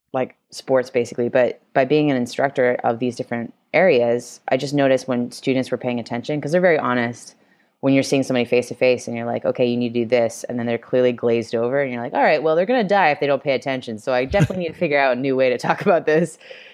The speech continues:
So it was something that I just noticed over time, that if you made people laugh and if you talked about it in a way that they could relate to, that you got a higher,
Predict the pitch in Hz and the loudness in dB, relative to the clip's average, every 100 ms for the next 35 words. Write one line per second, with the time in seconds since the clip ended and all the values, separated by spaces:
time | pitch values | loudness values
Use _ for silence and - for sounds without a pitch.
0 | - _ - 196 165 156 151 165 160 185 | -20 _ -4 2 4 4 4 2 2 -2
1 | 180 180 165 147 135 - - _ _ _ | -2 -2 0 2 2 0 -8 _ _ _
2 | _ - 147 151 151 151 135 127 - 135 | _ -2 0 0 0 2 2 2 2 0
3 | 120 - 143 131 123 120 120 127 - 127 | 0 0 0 2 2 0 0 0 -2 -8
4 | _ _ - 143 135 151 135 123 120 113 | _ _ -4 0 0 0 0 2 2 2
5 | 151 151 - - 131 127 127 - 127 - | -2 -6 -12 -6 -4 -2 -4 -4 -6 0
6 | 139 143 135 127 127 127 123 120 120 123 | 0 2 2 2 2 2 0 2 0 0
7 | 120 117 117 117 120 - 113 113 143 - | -2 -2 -2 0 -2 -2 -2 -2 -2 -6
8 | _ _ _ _ _ _ 135 135 120 - | _ _ _ _ _ _ 0 2 2 -2
9 | 131 139 135 131 123 - - 127 127 127 | 0 2 4 2 -2 -8 -2 2 2 0
10 | 117 120 120 120 117 117 | 0 2 4 4 2 -2